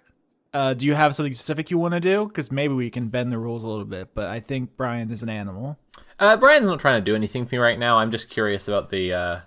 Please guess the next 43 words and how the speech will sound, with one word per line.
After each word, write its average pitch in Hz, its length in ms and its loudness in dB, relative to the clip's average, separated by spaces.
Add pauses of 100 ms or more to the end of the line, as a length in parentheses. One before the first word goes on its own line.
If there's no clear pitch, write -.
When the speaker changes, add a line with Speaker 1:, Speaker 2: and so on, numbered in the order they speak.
(360)
Speaker 2:
the 113 100 -2
implications 95 640 -4
of 87 80 -10
some 92 180 -8
abilities 90 460 -4
I 90 60 -6
have, 101 200 -4
that's 117 160 -8
all. 104 160 -12 (760)
Speaker 1:
Okay, 127 360 -2
yeah. 113 180 0
Like, 131 160 -2
if 139 100 -4
you 190 120 0
wanted, 180 320 4
if, 156 160 0
like, 147 200 2
Brian 160 300 4
was 143 140 -2
getting 139 180 0
aggressive, 131 500 0
I'd 123 200 0
say, 127 120 -2
like, 120 140 -2
roll 117 200 -2
animal 113 400 -4
handling 104 720 -8 (200)
is, 110 400 -12
so, 117 300 -8 (120)
is 123 120 -10
what 123 80 -4
I'm 113 120 -4
thinking. 117 380 -8 (280)
Also, 196 300 6
I 165 120 6
just 147 200 -4
can't 156 280 2
stop 143 260 2
thinking 139 340 -2
about 127 460 -2
the 135 100 -2
Ridley 131 540 -4
Scott 127 460 -2